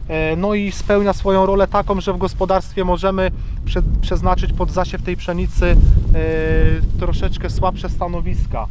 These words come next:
No i zobaczcie sobie, e, takie cechy morfologiczne oprócz tych ości na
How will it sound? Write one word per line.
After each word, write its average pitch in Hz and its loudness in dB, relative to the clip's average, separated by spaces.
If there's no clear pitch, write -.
No - 4
i 226 0
zobaczcie 202 0
sobie, 202 0
e, 170 -2
takie 185 -2
cechy 196 -4
morfologiczne 180 -2
oprócz 185 -6
tych - -6
ości 180 -2
na 165 2